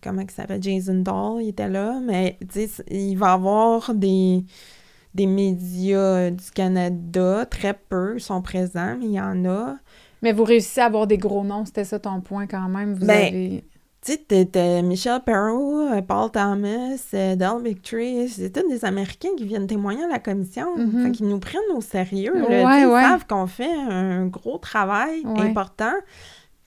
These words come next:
Speaker 1: Puis au Canada, ça passe un peu, euh, sous le radar.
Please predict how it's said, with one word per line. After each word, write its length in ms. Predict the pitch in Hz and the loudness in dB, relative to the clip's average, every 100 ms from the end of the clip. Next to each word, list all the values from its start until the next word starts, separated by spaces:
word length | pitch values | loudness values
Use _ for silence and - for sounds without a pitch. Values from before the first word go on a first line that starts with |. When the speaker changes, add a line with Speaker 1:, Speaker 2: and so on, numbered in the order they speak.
| _ _ - | _ _ -6
Speaker 1:
Puis 120 | 247 | -2
au 100 | 226 | -2
Canada, 500 | 220 202 190 185 226 233 - | -2 -2 -2 -4 -6 -8 -12
ça 220 | 196 190 185 - _ - _ _ | -10 -10 -16 -20 _ -20 _ _
passe 360 | 202 214 196 | -6 -6 -6
un 160 | 185 185 | -6 -6
peu, 320 | 185 196 214 208 | -6 -8 -8 -8
euh, 300 | 190 190 190 190 202 _ _ | -8 -10 -12 -14 -18 _ _
sous 240 | - 214 | -10 -4
le 80 | 214 | -4
radar. 580 | 180 175 180 190 202 | -2 -2 -2 -2 -4